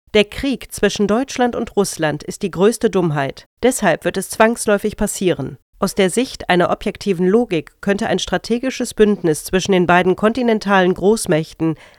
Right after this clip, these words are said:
ein Garant für Frieden und Wohlstand in ganz Europa sein. Leider ist es jetzt schwierig geworden, über die Perspektiven einer solchen Partnerschaft zu diskutieren. Aber die Deutschen denken und diskutieren, als Praktiker auch immer darüber nach,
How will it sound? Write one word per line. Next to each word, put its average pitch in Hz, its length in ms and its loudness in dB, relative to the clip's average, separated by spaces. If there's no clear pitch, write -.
ein 190 180 2
Garant 185 360 2
für 190 200 -2
Frieden 220 360 -2
und - 220 -2
Wohlstand 202 500 2
in 175 160 -6
ganz 180 220 -2
Europa 165 460 -2
sein. 139 340 -2
Leider 185 380 0
ist - 160 -6
es 208 120 -6
jetzt 208 200 -4
schwierig 226 420 -4
geworden, 170 560 0
über 185 140 -2
die 190 80 -4
Perspektiven 226 720 -4
einer 190 220 0
solchen 214 400 0
Partnerschaft 202 680 -2
zu 202 80 -6
diskutieren. 170 760 -4
Aber 208 140 2
die 202 140 0
Deutschen 226 420 0
denken 214 460 2
und - 200 -6
diskutieren, 180 680 -4
als - 200 -6
Praktiker - 600 -2
auch 185 120 0
immer 262 240 -2
darüber 226 340 0
nach, 185 400 2